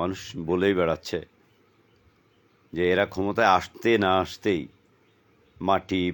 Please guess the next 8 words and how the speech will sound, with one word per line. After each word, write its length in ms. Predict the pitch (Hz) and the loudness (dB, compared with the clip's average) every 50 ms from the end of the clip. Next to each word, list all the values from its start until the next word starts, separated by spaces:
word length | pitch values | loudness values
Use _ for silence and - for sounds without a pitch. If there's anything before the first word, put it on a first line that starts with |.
| 69 - | -2 0
বালি, 340 | 90 90 87 90 92 87 78 - - - _ _ | 0 0 2 0 0 0 -2 -6 -10 -16 _ _
টেন্ডারবাজি, 680 | - 90 87 85 90 95 90 80 85 87 80 76 90 90 82 - | -4 -2 -2 0 0 0 0 0 0 -2 -2 -2 -4 -4 -2 -2
চাঁদাবাজি, 600 | 92 87 80 87 85 82 87 82 69 78 87 82 76 - - _ _ _ _ _ _ _ _ _ _ _ _ _ | -4 -2 0 0 0 0 -2 -2 -4 -4 -6 -6 -6 -8 -12 _ _ _ _ _ _ _ _ _ _ _ _ _
এসব 260 | - 98 - - 107 - - - | -16 -14 -8 -8 -8 -8 -6 -10
কিছুতে 340 | 101 - - 87 82 - 90 82 | -10 -10 -10 -8 -4 -2 -2 0
ব্যস্ত 220 | 85 82 - - - 82 | 0 -2 -4 -6 -6 -2
হয়ে 120 | 85 90 85 - | -2 -2 -2 -4
পড়েছে। 340 | 78 78 71 71 - - - | -6 -8 -8 -8 -10 -14 -20